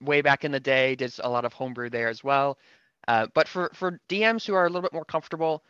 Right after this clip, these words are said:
uh, doing that and adding more things into,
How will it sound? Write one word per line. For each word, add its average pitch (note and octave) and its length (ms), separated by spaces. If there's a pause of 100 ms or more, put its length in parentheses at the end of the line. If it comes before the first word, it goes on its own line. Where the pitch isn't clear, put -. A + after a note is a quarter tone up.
(240)
uh, A#2+ 280
doing D3 280
that F#3+ 220
and B2+ 140
adding C3+ 280
more C3 220
things C3 400
into, B2+ 600